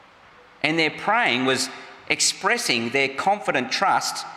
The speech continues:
in his promises to them. Yet we've got no reason to expect that God should give us those things that he has never promised.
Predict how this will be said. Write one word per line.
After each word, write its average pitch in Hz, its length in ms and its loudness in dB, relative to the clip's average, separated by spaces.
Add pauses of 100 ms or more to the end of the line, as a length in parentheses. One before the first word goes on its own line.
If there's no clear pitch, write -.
(640)
in 180 240 4
his 165 280 0
promises 214 420 -2
to 120 140 -2
them. 85 140 -6 (1040)
Yet 180 160 0
we've 254 200 0
got 208 180 0
no 180 140 2
reason 156 460 0
to 139 100 0
expect 139 400 0 (300)
that 139 220 -2
God 190 260 2
should 143 240 -6
give 180 160 0
us 165 260 0 (300)
those 175 280 2
things 131 260 0
that 139 120 2
he 143 80 0
has 135 140 0
never 151 200 0
promised. 123 560 -4